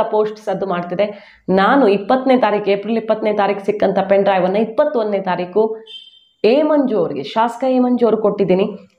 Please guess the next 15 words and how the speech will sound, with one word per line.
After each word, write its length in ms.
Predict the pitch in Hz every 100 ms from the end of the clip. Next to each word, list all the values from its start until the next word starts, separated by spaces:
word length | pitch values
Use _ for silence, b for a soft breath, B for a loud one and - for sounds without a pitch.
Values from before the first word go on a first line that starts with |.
| -
So 140 | 180 180
ಇದ್ರ 140 | 180
ಹಿಂದೆಲ್ಲ 340 | 170 202 254 277
ಮಹಾನಾಯಕ 720 | 220 208 277 311 302 285 277
ಇದ್ದಾನೆ 440 | 233 233 220 220 220 B B B
ಅಂತ 160 | 185 202
ಹೇಳ್ತಿದ್ದಾರಲ್ಲ, 580 | 208 220 214 180 196 208
ಆ 80 | 185
ಮಹಾನಾಯಕ 600 | 170 170 233 262 262 262
ಎ 120 | 262
ಮಂಜು 300 | 269 269 269
ಅವರೇ 160 | 269
ಇರಬಹುದಾ?" 720 | 269 233 233 247 247 185 - -
ಅನ್ನುವ 300 | 220 220 208
ಮೂಲಕ 300 | 202 240 226